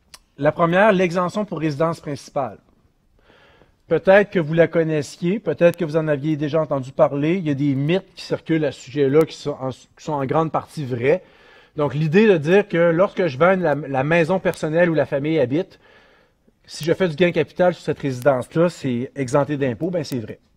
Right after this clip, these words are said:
Il y a, le législateur a mis en place une ex-, une exemption qui a justement comme objectif qu'il n'y ait aucun impôt payable lorsque l'on vend,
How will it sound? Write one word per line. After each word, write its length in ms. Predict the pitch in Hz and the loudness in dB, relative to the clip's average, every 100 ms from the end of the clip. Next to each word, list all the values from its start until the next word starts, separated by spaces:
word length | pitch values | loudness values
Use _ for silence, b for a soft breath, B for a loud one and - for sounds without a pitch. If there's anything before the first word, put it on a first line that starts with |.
| _ | _
Il 80 | 127 | -10
y 60 | |
a, 80 | 123 | -6
le 100 | 127 | -4
législateur 420 | 139 139 151 180 | -4 -4 -2 2
a 60 | 165 | 2
mis 100 | 160 | 2
en 120 | 147 | 2
place 240 | 156 160 | 0 -4
une 80 | 156 | -6
ex-, 260 | 139 123 165 | -8 -8 -10
une 100 | 143 | -6
exemption 600 | 151 143 151 117 143 156 - B B B B | -6 -2 -2 -2 -2 -2 -2 B B B B
qui 100 | 165 | 0
a 80 | 147 | 0
justement 640 | 135 151 233 - 160 165 | 0 -4 -4 0 0 0
comme 180 | 175 151 | -2 -2
objectif 560 | 147 131 131 - 151 180 _ b b b | -2 -2 -8 -4 -6 -6 _ b b b
qu'il 120 | 160 | -2
n'y 60 | 160 | -2
ait 20 | - | 4
aucun 420 | 226 - 214 190 | 2 6 2 4
impôt 260 | 156 170 | -2 -4
payable 560 | 160 151 135 143 170 156 | 0 0 2 0 0 -2
lorsque 220 | 147 - | -6 -4
l'on 240 | 143 139 123 | -2 -2 0
vend, 280 | 135 160 | 0 -2